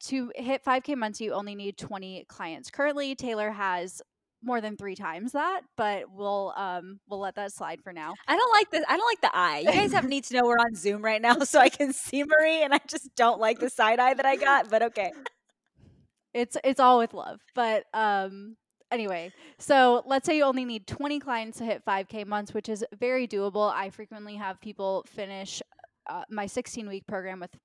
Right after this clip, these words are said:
Speaker 1: their first five, ten, fifteen, twenty clients. So that's super doable. Um, but let's say you wanted to make five K months with a one hundred dollar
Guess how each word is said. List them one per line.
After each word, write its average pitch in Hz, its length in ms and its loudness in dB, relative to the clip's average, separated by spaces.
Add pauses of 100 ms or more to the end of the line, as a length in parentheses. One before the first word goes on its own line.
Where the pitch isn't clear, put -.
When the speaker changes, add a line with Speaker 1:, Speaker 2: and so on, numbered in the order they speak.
Speaker 1:
their 202 120 -6
first 196 300 -8
five, 185 260 -4
ten, 180 260 -10
fifteen, 185 420 -14
twenty 180 300 -16
clients. 180 420 -12
So 202 340 -2
that's 185 240 -8
super 254 280 -6
doable. 202 460 0 (500)
Um, 196 640 -4 (720)
but 220 300 0
let's 220 240 -4
say 262 100 -2
you 240 180 -2
wanted 208 260 -4
to 226 100 -12
make 202 180 -8
five 202 380 -2
K 214 180 -10
months 190 460 -10
with 190 220 -8 (100)
a 190 360 -10
one 190 200 -14
hundred 247 480 -4
dollar 175 440 -6